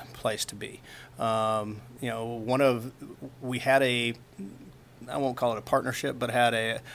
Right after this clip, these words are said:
a relationship with a, an aluminum, um, company that,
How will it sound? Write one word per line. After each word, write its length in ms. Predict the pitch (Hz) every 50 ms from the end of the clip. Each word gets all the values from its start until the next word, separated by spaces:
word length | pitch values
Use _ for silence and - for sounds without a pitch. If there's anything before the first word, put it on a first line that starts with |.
| - - -
a 60 | 123
relationship 680 | 117 113 117 127 139 127 139 127 - - 135 123 - -
with 340 | 127 117 117 117 113 - - -
a, 240 | 123 113 113 117 - -
an 120 | - 120 113
aluminum, 600 | 117 113 120 131 135 131 131 120 117 117 113 104 - - - - - - - - - -
um, 240 | 139 120 110 110 110
company 520 | - - 127 110 - - 107 107 110 110
that, 160 | 104 113 110